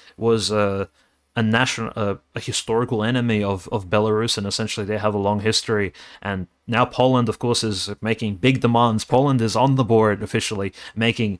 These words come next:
claims of one, almost, I, I think it's over a trillion dollars of, um, a trillion dollars in compensation they're asking for from Germany, which is absolutely absurd considering the German economy is in the worst place it's been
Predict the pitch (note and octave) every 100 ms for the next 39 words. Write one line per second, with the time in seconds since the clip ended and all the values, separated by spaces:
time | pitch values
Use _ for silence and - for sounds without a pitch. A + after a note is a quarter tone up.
0 | - - - A#2+ B2 G#2+ G#2+ F#2+ G2+ A#2
1 | B2+ B2 C3+ C3 G#2+ - - - G#3 C3+
2 | - B2 B2 G2+ - - C3 D3 C#3 A#2+
3 | A#2+ A#2+ G#2+ G2+ F#2+ - - - - _
4 | _ _ - G2+ F2 F2 - _ _ _
5 | _ - - C3+ - D3+ D#3+ C3+ B2+ B2+
6 | A2+ A2+ - C3 A#2+ - B2+ C3+ B2+ G#2+
7 | G#2 G#2 G#2+ - G#2+ - G2 F#2+ - -
8 | - A#2 G#2 A2+ A#2 G#2+ F#2+ F#2+ - A#2+
9 | D3+ - C#3 C3 B2+ - D#3+ D3 C3+ C3
10 | C#3 B2+ A#2 C#3 D3 B2+ - C3+ C3+ B2+
11 | A#2+ A#2 A#2 B2+ C#3+ - C#3 C3 B2+ -
12 | C3+ A2+ A2